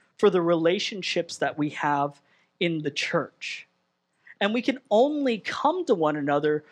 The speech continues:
through Jesus, first and foremost, right? Because Jesus is the one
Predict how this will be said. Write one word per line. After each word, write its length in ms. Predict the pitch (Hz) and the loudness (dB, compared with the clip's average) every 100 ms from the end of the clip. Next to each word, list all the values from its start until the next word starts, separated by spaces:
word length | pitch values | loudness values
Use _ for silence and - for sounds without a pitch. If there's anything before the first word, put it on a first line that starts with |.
| _ _ | _ _
through 560 | - - 220 262 254 | -16 -4 0 0 0
Jesus, 760 | 190 143 208 277 - 117 - - | -2 -4 -2 -4 -4 -10 -8 -12
first 380 | - 214 214 - | 0 2 2 -2
and 160 | 170 | -6
foremost, 640 | - 185 175 220 180 127 - | 0 2 4 2 0 -2 0
right? 160 | 214 | 0
Because 240 | 202 208 160 | 0 -2 -2
Jesus 460 | - 262 269 269 | -4 -4 -4 -6
is 100 | 214 | -4
the 80 | 185 | -2
one 320 | 160 156 160 | 0 0 0